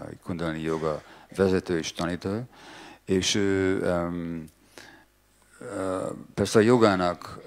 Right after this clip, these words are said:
ö, a nyugaton sokszor nagyon sekélyen érték a jogát, azt hiszik, hogy itt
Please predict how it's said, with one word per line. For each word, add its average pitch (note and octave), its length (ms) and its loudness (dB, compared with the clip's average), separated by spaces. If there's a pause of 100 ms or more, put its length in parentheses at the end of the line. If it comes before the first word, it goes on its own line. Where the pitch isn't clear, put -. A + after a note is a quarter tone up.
ö, E2+ 300 -6 (1400)
a - 20 -2
nyugaton F#2+ 840 4 (1700)
sokszor G#2 400 -4
nagyon G2 200 -2
sekélyen F2 540 -6
érték E2+ 400 -6
a D#2 60 -8
jogát, E2 540 -8
azt E2 220 -8
hiszik, - 280 -12
hogy D#2+ 160 -14
itt D#2 240 -14